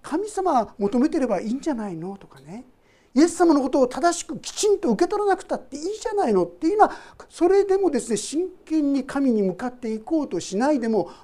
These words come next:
まあまあまあ、そうなってしまう危険性があった。そういう方々に対して、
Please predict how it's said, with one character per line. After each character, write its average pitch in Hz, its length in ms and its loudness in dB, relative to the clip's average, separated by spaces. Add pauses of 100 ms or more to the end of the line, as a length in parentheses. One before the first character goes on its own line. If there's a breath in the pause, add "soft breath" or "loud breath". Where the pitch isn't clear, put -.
ま 247 340 0
あ 240 40 -6
ま 247 320 -2
あ 220 40 -8
ま 285 220 -2
あ、 - 80 -8 (200 loud breath)
そ 339 200 -2
う 349 40 0
な 330 100 2
っ 320 40 -4
て 285 180 -8
し - 140 -10
ま 202 100 -4
う 165 60 -8
危 - 100 -20
険 196 240 -18
性 247 220 -12
が 254 80 -8
あ - 20 -8
っ - 40 -16 (960 loud breath)
た。 - 80 -20 (180)
そ - 220 -6
う 277 60 0
い - 20 0
う 262 40 -8
方 262 200 -10
々 262 220 -6
に 170 80 -6
対 165 200 -6
し 156 80 -12
て、 220 260 4